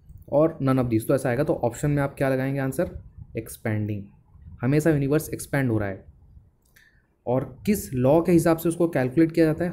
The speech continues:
हबल लॉ। देखिए यहाँ पे लिखा हुआ है हबल लॉ। हबल लॉ एक लॉ है जो साइंटिस्ट हबल ने दिया था। इन-, इनके हिसाब से इस,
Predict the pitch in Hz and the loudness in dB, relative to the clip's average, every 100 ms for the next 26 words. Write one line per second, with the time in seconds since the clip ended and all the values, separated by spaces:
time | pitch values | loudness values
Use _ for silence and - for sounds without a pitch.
0 | - 117 135 131 113 110 117 151 143 147 | -2 0 2 2 0 -2 -4 -4 -2 -2
1 | 143 135 165 160 117 123 143 131 95 - | 0 0 -2 -2 -2 0 2 2 -2 -8
2 | - - - 123 139 180 180 156 165 160 | -20 -20 -6 0 4 6 6 6 4 2
3 | 131 123 120 165 190 139 135 131 120 120 | 0 0 0 0 -2 -2 -4 -2 -4 -2
4 | 139 - 117 127 135 131 117 110 156 202 | -6 -4 -4 -2 0 -2 -2 -2 -4 -8
5 | - - - - - 135 143 139 165 147 | -14 -16 -16 -12 -8 -6 -2 2 4 4
6 | 127 123 123 - 170 - 143 - | 4 -2 0 0 0 -2 -8 -8